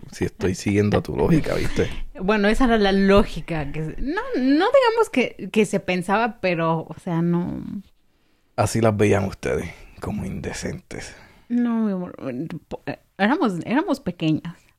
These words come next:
Speaker 2: pero simplemente no, como que no era bien visto,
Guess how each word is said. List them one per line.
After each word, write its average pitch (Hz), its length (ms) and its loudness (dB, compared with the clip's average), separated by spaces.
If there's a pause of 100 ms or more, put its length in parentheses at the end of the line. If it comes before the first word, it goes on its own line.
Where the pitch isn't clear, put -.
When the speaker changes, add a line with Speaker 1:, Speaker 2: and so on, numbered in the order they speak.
(160)
Speaker 2:
pero 185 260 2
simplemente 190 680 0
no, 180 460 -4 (2000)
como 202 240 4
que 202 100 2
no 202 140 6
era 220 120 6
bien 202 200 0
visto, 185 240 -4